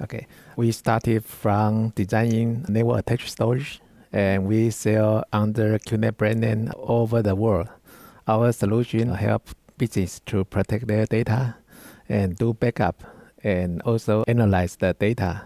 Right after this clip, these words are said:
Over the world, there are many soho, small and medium business and enterprise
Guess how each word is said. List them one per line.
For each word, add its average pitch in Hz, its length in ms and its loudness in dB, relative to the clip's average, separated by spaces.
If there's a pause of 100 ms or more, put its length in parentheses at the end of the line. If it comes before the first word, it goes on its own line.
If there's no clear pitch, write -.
(200)
Over 123 400 2
the 104 140 2
world, 104 400 2
there 110 200 2
are 98 100 2
many 110 420 4
soho, 117 680 0
small 113 360 0
and 98 220 2
medium 117 340 2
business 117 440 0
and 98 180 0
enterprise 95 600 -2